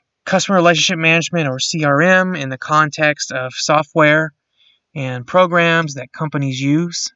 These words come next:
uh, to manage their customer database. Um, but it is a more than a software package. It's a concept.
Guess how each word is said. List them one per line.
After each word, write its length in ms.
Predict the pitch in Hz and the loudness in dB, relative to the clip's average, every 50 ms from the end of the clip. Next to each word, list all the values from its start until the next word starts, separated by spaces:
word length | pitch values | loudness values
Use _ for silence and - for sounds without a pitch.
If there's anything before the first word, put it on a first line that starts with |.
| _ - | _ -18
uh, 260 | 160 147 135 135 135 131 - | -16 -14 -14 -14 -16 -14 -12
to 160 | - - 156 | -6 -4 -4
manage 540 | 143 143 139 139 143 147 147 147 139 - - | -2 0 0 0 0 -2 -2 -4 -6 -6 -6
their 260 | 131 127 131 131 127 | -4 -4 -2 -4 -4
customer 500 | - - - 202 - - - 147 135 131 | -6 -4 -4 -4 -4 -4 -6 -6 -6 -4
database. 680 | 123 127 123 127 139 139 151 160 185 - - - - - _ _ _ _ _ _ _ _ _ _ _ _ _ _ _ _ _ - | -4 -4 -4 -4 -2 -2 -2 -2 -2 -4 -6 -6 -6 -10 _ _ _ _ _ _ _ _ _ _ _ _ _ _ _ _ _ -12
Um, 360 | - 135 135 131 135 135 135 | -8 -6 -6 -6 -6 -6 -4
but 180 | 131 - 180 190 | 0 0 2 2
it 100 | 196 202 | 2 0
is 280 | 220 226 226 185 180 | 0 0 0 0 0
a 300 | 165 170 170 165 160 165 | 0 2 2 2 2 0
more 280 | 160 160 165 165 175 170 | 0 0 0 2 2 2
than 140 | 170 160 151 | 2 0 0
a 180 | 151 151 147 | -2 -2 -2
software 460 | 135 - - 160 156 165 - - 143 | -4 -2 -2 -2 -2 -2 -4 -8 -10
package. 420 | - - 127 127 123 - 151 131 - | -6 -4 -4 -4 -4 -4 -8 -10 -10
It's 140 | 139 - 151 | -10 -10 -10
a 40 | |
concept. 760 | 143 - 156 151 156 170 156 - - 123 120 - _ - - - | -6 -2 0 0 0 0 -2 -6 -10 -10 -10 -12 _ -20 -20 -20